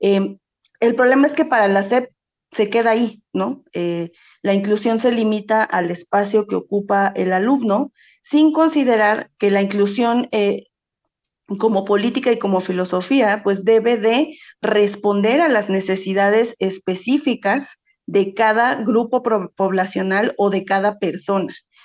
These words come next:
Y eso es lo que no está sucediendo. Eh, ha habido desde hace algunos años una tendencia muy fuerte a pensar que la educación especial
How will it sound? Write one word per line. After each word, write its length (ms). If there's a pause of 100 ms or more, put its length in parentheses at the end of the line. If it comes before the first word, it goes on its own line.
Y 180
eso 240
es 100
lo 100
que 120
no 280
está 260
sucediendo. 840 (420)
Eh, 280 (100)
ha 120
habido 360
desde 360
hace 440
algunos 540
años 340
una 280
tendencia 640
muy 340
fuerte 560
a 140
pensar 480
que 120
la 200
educación 580
especial 600